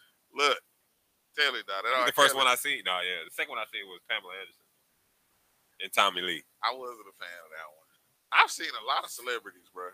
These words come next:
Speaker 2: Yeah.
Speaker 1: To be truthful, I've seen, what's her name, Paris Hilton.
Speaker 2: Yeah.
Speaker 1: Kim Kardashian and Ray J.
Speaker 2: Yeah.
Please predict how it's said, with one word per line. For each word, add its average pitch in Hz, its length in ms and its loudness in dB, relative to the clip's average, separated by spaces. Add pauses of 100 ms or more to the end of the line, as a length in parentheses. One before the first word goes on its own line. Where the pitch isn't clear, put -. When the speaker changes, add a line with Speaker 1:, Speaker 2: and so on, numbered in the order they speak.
(140)
Speaker 2:
Yeah. 87 240 -14
Speaker 1:
To 110 80 -16
be - 0 -
truthful, 120 480 -20 (240)
I've 113 160 -2
seen, 110 400 -10 (640)
what's - 160 -20
her 139 80 -12
name, 131 240 -4
Paris 120 320 6
Hilton. 101 320 -10 (240)
Speaker 2:
Yeah. 85 240 -4 (400)
Speaker 1:
Kim 123 240 0
Kardashian 104 640 2
and 101 160 -14
Ray 90 160 -4
J. 87 160 -18 (160)
Speaker 2:
Yeah. 85 240 -14